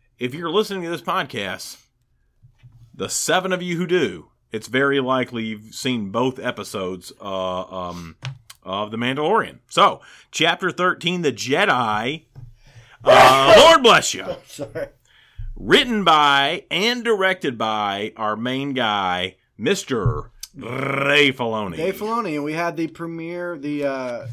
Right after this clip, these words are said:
Speaker 2: is that the right word? Premiere?
Speaker 1: I don't think so.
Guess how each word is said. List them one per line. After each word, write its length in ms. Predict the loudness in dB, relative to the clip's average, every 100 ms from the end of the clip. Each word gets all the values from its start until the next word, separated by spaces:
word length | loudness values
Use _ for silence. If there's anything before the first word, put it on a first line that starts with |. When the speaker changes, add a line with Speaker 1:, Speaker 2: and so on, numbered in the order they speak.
| -16
Speaker 2:
is 80 |
that 100 | -20
the 80 | -16
right 180 | -14 -14
word? 300 | -14 -16 -16
Premiere? 580 | -12 -10 -10 -12 -16 -18 _ _ _ _ _ _ _ -20 -20 _ _ -10
Speaker 1:
I 60 |
don't 120 | -8
think 120 | -8 -10
so. 300 | -10 -12